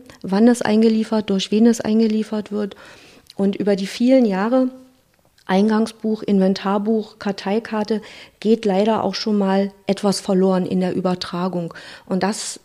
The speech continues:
heißt es jetzt wieder zusammensetzen in diesem Projekt und eine sehr, sehr aufwendige Recherche, die nicht nur bei uns im Hause, die muss im Archiv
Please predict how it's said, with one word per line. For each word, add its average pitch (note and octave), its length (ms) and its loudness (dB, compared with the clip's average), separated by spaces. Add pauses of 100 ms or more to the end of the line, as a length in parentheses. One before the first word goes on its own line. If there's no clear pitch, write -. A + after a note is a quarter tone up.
heißt G3 340 -2
es - 180 -10
jetzt - 380 -2
wieder G3+ 200 2
zusammensetzen A#3 1080 2 (160)
in G#3+ 160 2
diesem G#3+ 280 2
Projekt G3+ 540 0 (560)
und G3 600 2
eine F#3+ 320 0
sehr, G#3+ 400 4
sehr G3+ 180 -2
aufwendige G3+ 580 -2
Recherche, A3+ 680 0 (400)
die G#3+ 80 6
nicht A3 240 4
nur A3+ 120 6
bei F#3+ 80 4
uns B3+ 280 6
im C#4 180 2
Hause, C4+ 580 2
die G#3+ 100 0
muss G#3 260 -2
im F#3+ 240 -2
Archiv C#4 540 0